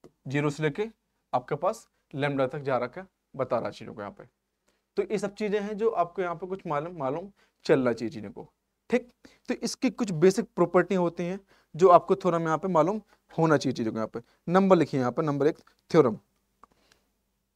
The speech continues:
थ्योरम नंबर वन है यहाँ पे, थ्योरम वन, नंबर एक, नंबर एक के पास यहाँ पे, if only,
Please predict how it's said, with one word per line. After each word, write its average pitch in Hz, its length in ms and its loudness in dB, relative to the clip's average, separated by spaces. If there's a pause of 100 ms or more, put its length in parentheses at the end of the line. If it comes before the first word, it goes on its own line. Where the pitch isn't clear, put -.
(800)
थ्योरम 156 220 2
नंबर 165 240 0
वन 127 200 0
है 110 60 -2
यहाँ 107 60 -2
पे, 110 260 -10 (420)
थ्योरम 160 280 0
वन, 120 200 -2 (2750)
नंबर 117 340 -8
एक, - 180 -16 (2500)
नंबर 131 200 -4
एक 135 80 -2
के 147 60 -12
पास 143 220 -10
यहाँ 143 180 -6
पे, 220 40 -12 (1200)
if - 280 0
only, 170 340 2